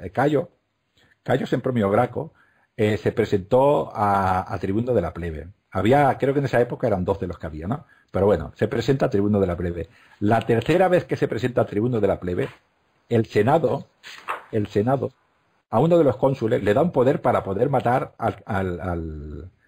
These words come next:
al tribuno de la plebe. Y cuando él se estaba presentando, que todavía era tribuno de la plebe, u-, fueron a, y lo mataron, con el permiso del Senado.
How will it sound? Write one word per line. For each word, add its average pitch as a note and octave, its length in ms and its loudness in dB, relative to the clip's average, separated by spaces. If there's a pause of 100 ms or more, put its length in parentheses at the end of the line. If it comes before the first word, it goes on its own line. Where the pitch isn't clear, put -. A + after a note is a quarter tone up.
(160)
al G2+ 140 -2
tribuno G#2+ 300 0
de G#2+ 80 2
la D#2 100 0
plebe. F2 320 -6 (680)
Y A2+ 180 4
cuando G#2 340 2
él A2+ 60 2
se - 80 -6
estaba D3 240 2
presentando, A2+ 760 -2 (680)
que F#2+ 300 2
todavía F2 300 2
era C3 120 0
tribuno G#2 300 -2
de F#2+ 60 -2
la F#2+ 100 -2
plebe, A2 400 0 (800)
u-, B2+ 160 0 (140)
fueron A#2+ 320 4
a, G3+ 160 2
y A2 80 2
lo G#2 80 2
mataron, A#2 420 -2 (380)
con B2 180 4
el A#2 80 4
permiso A#2+ 400 2
del A#2 120 0
Senado. A2+ 420 -2